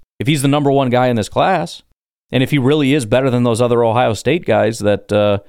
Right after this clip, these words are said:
have already gone into the league and have done very well, including Garrett Wilson, who we're all very well aware is a very good football player. He's not Justin Jefferson or, or, or, uh,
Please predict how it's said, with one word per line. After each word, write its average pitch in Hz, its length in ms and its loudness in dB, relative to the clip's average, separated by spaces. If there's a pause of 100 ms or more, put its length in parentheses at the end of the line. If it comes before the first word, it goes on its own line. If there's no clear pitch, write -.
(160)
have 110 140 0
already 123 280 0
gone 117 220 0
into 107 160 -2
the 104 80 0
league 117 240 0
and 107 100 0
have 95 120 -6
done 104 180 0
very 95 220 -2
well, 87 400 -6 (340)
including 143 380 0
Garrett 104 280 0
Wilson, 95 420 -4 (280)
who 117 80 -2
we're 107 260 0
all 117 380 0 (500)
very 120 320 0
well 107 220 2
aware 98 280 0
is 110 120 -2
a 95 100 -2 (100)
very 98 340 -2
good 95 140 -4
football 92 340 -4
player. 95 340 -4 (240)
He's 156 140 0
not 143 140 0
Justin 110 300 0
Jefferson 95 500 -2
or, 92 180 -2
or, 92 340 -4
or, 90 340 -2
uh, 87 220 -4